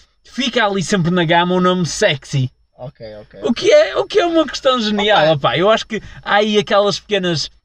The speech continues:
Speaker 1: Quase piadas e easter eggs
Speaker 2: Sim, sim,
Speaker 1: que
Speaker 2: sim.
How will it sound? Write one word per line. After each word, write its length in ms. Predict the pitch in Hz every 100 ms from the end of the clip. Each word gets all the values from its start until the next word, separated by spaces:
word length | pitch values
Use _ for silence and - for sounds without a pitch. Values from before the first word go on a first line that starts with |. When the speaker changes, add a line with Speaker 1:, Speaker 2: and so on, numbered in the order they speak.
| _
Speaker 1:
Quase 260 | - 185 143
piadas 640 | - 175 185 185 165 160
e 140 | 160 160
easter 320 | 175 - 170
eggs 340 | 160 160 170 -
Speaker 2:
Sim, 360 | - 185 165
sim, 200 | 143 139 120
Speaker 1:
que 280 | 202 196
Speaker 2:
sim. 60 | 185